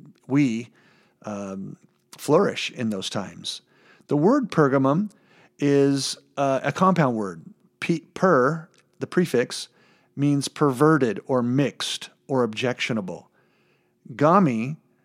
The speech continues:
is marriage, like you find in bigamy or monogamy.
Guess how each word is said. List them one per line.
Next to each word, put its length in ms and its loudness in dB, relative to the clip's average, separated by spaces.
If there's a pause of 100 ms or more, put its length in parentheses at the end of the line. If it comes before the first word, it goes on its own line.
(240)
is 360 -2
marriage, 600 0 (200)
like 180 -6
you 60 -4
find 280 0
in 120 -2
bigamy 640 -2
or 200 -4
monogamy. 760 -4